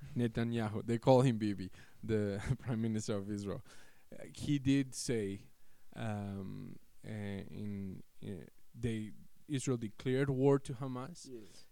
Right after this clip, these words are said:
Speaker 2: and they, and he did say, if you connected, uh, uh, um,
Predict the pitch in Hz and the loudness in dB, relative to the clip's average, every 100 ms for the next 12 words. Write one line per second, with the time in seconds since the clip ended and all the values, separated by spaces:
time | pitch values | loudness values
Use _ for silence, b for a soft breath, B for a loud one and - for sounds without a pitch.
0 | - 117 113 113 113 117 117 113 107 - | -14 -8 -6 -2 0 0 0 0 -4 -8
1 | - - - - - 117 110 104 104 - | -14 -16 -14 -16 -12 -8 -6 -6 -6 -4
2 | 117 123 123 - 98 95 95 - b b | -2 -2 -2 -4 -6 -6 -8 -12 b b
3 | b - - - - - - - 107 131 | b -16 -16 -16 -16 -18 -16 -10 0 2
4 | 139 - - - - - - - - - | 2 -2 -12 -16 -18 -18 -18 -16 -12 -10
5 | - - - 117 120 123 - 131 113 113 | -6 -4 -4 -2 -2 -2 -6 -4 -2 -4
6 | - - 110 104 - - - 110 - - | -6 -4 -4 -6 -12 -12 -10 -12 -12 -14
7 | - 101 104 | -12 -12 -12